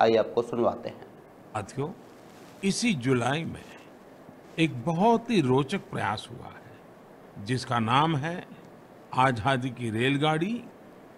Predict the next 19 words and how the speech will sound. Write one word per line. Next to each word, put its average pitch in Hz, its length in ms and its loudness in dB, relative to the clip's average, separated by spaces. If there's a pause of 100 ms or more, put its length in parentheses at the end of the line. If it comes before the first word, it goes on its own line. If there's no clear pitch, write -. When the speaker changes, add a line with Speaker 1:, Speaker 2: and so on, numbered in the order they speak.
(120)
Speaker 2:
और 277 280 2
रेलवे 160 380 4
स्टेशन। - 520 -6 (1080)
इस 247 180 0 (160)
प्रयास 170 520 0
का 185 100 0
लक्ष्य 151 440 -4
है 196 220 -6 (840)
कि 117 80 -4
लोग 143 440 0 (680)
आजादी 147 520 0
की 147 140 -6
लड़ाई 123 380 -4
में - 220 -14 (840)
भारतीय 147 640 0
रेल 131 300 2
की 139 200 -6
भूमिका 139 540 -2
को 147 180 -10